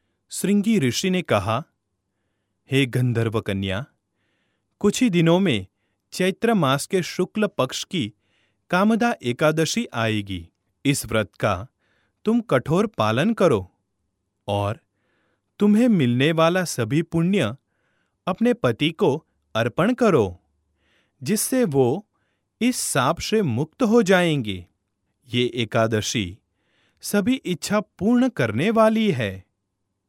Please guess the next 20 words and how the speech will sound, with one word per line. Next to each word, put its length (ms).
हे 160
राजन, 540
ऋषि 320
के 180
कहने 400
अनुसार 680
ललिता 480
ने 140
आनंदपूर्वक 1120
और 160
कठोरता 680
से 320
इस 180
व्रत 300
का 160
पालन 480
किया। 340
द्वादशी 560
के 180
दिन 340